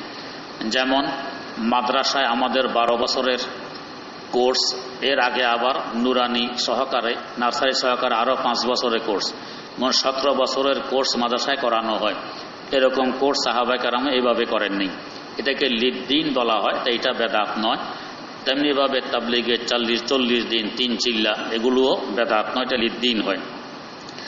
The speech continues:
এটা খেলাফে সুন্নত নয়। প্রশ্ন, এখানে উল্লেখ্য যে বর্তমান তাবলিগের অধিকাংশ ক্ষেত্রে দাওয়াত উদ্দেশ্য না হয়ে চিল্লার সার্টিফিকেট উদ্দেশ্য হয়ে পড়েছে। চিল্লার মেয়াদ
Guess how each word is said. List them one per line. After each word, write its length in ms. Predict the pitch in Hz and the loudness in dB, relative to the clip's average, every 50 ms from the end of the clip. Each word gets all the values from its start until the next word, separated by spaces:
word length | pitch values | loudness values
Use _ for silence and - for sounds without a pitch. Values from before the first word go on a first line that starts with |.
| - - - - | -12 -12 -8 -4
এটা 200 | 127 120 127 131 | -2 0 0 0
খেলাফে 440 | 127 - - 123 120 117 113 123 120 | 0 0 0 0 0 0 0 0 0
সুন্নত 380 | 117 - 131 117 113 113 113 113 113 | 0 2 2 2 2 2 0 0 0
নয়। 180 | 107 95 90 90 92 - - - - - - - - - - - - - - - - | 0 0 0 -2 -4 -6 -10 -12 -14 -14 -14 -14 -14 -14 -14 -14 -14 -14 -14 -8 -2
প্রশ্ন, 360 | - 131 131 - - 123 123 | 0 0 0 0 0 0 0
এখানে 360 | 120 113 - 139 135 135 127 | 0 0 0 0 2 2 2
উল্লেখ্য 480 | 120 113 123 127 135 135 - 139 127 117 | 2 2 2 2 0 0 0 0 0 2
যে 140 | 113 120 113 104 | 2 0 2 2
বর্তমান 540 | 117 113 - - - 123 120 120 120 117 113 | 0 0 0 0 -2 0 2 2 2 2 0
তাবলিগের 520 | - 123 117 107 110 117 120 107 120 113 | 0 -2 -2 0 0 -2 0 0 0 2
অধিকাংশ 580 | 117 110 113 131 143 135 139 135 127 - - 135 | 2 2 2 0 0 2 2 0 0 0 0 0
ক্ষেত্রে 460 | 120 - - 120 117 - - 123 113 - | -2 0 -2 -4 -2 -2 -2 -2 -2 0
দাওয়াত 460 | - 107 110 107 110 113 110 - - - | 2 2 2 4 2 2 2 0 -2 -2
উদ্দেশ্য 460 | 113 110 110 135 131 - - - 135 | -4 -2 0 0 0 2 2 2 2
না 220 | 120 113 113 113 | 2 2 2 2
হয়ে 300 | 110 127 139 131 113 113 123 - - - - - - - - - - - - | 2 2 2 2 2 2 0 -4 -6 -8 -10 -10 -12 -12 -12 -14 -12 -8 -4
চিল্লার 340 | - 131 127 127 123 135 131 | -2 0 2 2 2 2 2
সার্টিফিকেট 840 | 123 - - - 123 117 117 123 113 - 131 120 - 151 - - 135 | 0 0 0 0 0 0 0 0 0 0 0 0 0 -2 -2 0 -2
উদ্দেশ্য 380 | 127 120 120 127 - - 143 | -2 0 0 0 2 2 2
হয়ে 280 | 131 98 117 127 127 120 - | 2 2 4 4 4 4 2
পড়েছে। 380 | 123 113 107 101 92 - 101 92 87 - - - - - - - - - - | 2 2 2 2 0 0 -2 -2 -4 -8 -12 -12 -12 -12 -14 -14 -14 -8 -4
চিল্লার 440 | - 135 131 123 127 123 120 117 104 | -2 0 2 4 4 4 2 2 2
মেয়াদ 300 | 110 120 123 123 120 | 2 2 2 2 0